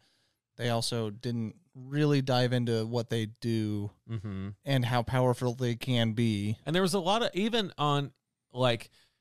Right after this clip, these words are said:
Speaker 2: there was
Speaker 1: What
Speaker 2: a
Speaker 1: was
Speaker 2: lot
Speaker 1: the
Speaker 2: of
Speaker 1: ti-, tiefling was a druid. Druid.
Speaker 2: Druid,
Speaker 1: That's right.
Speaker 2: yeah,
Speaker 1: Yeah.
Speaker 2: yeah. Uh, even with that, there's a lot, there was a lot of opportunity, I think, for, uh, humorous circumstances or, uh,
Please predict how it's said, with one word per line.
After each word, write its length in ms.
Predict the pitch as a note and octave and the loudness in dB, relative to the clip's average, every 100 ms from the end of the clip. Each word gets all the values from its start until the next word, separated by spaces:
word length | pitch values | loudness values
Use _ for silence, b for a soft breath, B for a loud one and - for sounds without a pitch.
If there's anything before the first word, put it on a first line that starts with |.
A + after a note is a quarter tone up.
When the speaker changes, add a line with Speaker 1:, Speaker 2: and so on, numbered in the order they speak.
| b | b
Speaker 2:
there 100 | C3+ | 0
was 100 | C3+ | 4
Speaker 1:
What 40 | C#3+ | 4
Speaker 2:
a 20 | |
Speaker 1:
was 80 | B2+ | 6
Speaker 2:
lot 120 | D#3+ | 8
Speaker 1:
the 60 | F3+ | 6
Speaker 2:
of 40 | F3+ - _ _ C#3+ | 4 -2 _ _ -2
Speaker 1:
ti-, 140 | G3 | 0
tiefling 200 | G#3 F#3 | 2 4
was 100 | D3+ | 2
a 60 | B2+ | 2
druid. 260 | A2+ G2+ C3+ - _ - | -2 -6 -8 -16 _ -8
Druid. 200 | B2 G#2 | -2 4
Speaker 2:
Druid, 200 | D3+ A2 | 4 4
Speaker 1:
That's 100 | G2+ | 2
right. 60 | |
Speaker 2:
yeah, 180 | A#2 A2 | 4 4
Speaker 1:
Yeah. 280 | G2 G#2 F#2+ B B B - | 2 2 2 B B B -4
Speaker 2:
yeah. 40 | D#3+ | 2
Uh, 220 | D3+ C3+ - _ _ _ _ _ | 2 2 -2 _ _ _ _ _
even 320 | F#3+ A3 G3 | -2 2 2
with 160 | D#3 C3+ | 2 4
that, 240 | D#3 D3 | 4 4
there's 160 | D3 C#3+ | 2 2
a 60 | |
lot, 260 | C#3+ D3+ D#3 | 4 4 4
there 80 | D#3+ | 2
was 100 | D3 | 2
a 60 | |
lot 160 | D3 E3+ | 2 2
of 80 | E3+ | 2
opportunity, 680 | - B2+ C#3 C#3 C3 A#2 A#2 | 0 -2 -2 0 0 -2 -2
I 140 | A#2+ | -2
think, 320 | A2+ C3 A#2 | -2 -4 -6
for, 720 | - - A#2 A2 A2 G#2+ G#2 - _ _ _ _ - | -8 -2 0 2 0 0 -2 -6 _ _ _ _ -2
uh, 240 | A#2+ A2+ - _ _ _ | 2 2 0 _ _ _
humorous 800 | - - C#3+ C#3 C#3 C3+ B2+ - - _ | -16 0 2 2 2 2 2 -2 -6 _
circumstances 920 | - D3+ D3 D#3 F3 E3 E3+ F3+ - - _ - | -2 0 2 0 0 0 0 -2 -4 -8 _ -2
or, 560 | A#2+ A#2 A2 A2 A2 G#2+ b b b _ _ _ _ _ | 4 6 6 4 0 -2 b b b _ _ _ _ _
uh, 380 | C3 B2 A2+ G#2+ | 0 4 4 2